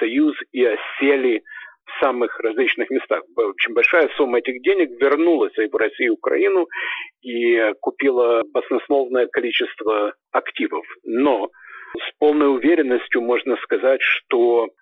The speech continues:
сотни миллионов долларов осели в Соединенных Штатах в форме покупки разных видов недвижимости,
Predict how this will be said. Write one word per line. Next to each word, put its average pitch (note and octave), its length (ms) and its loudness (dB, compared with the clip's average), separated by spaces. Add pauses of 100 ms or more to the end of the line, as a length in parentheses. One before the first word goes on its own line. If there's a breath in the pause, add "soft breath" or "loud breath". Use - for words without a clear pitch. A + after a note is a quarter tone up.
(240)
сотни D#3 380 2
миллионов B2 580 2
долларов A2 460 4 (320)
осели A2+ 460 0
в - 120 -2
Соединенных A#2+ 600 0
Штатах - 520 -2 (500 loud breath)
в - 100 -12
форме G#2 340 2
покупки - 560 -4 (360)
разных A#2 440 -2
видов G#2 300 -4
недвижимости, D#3 960 0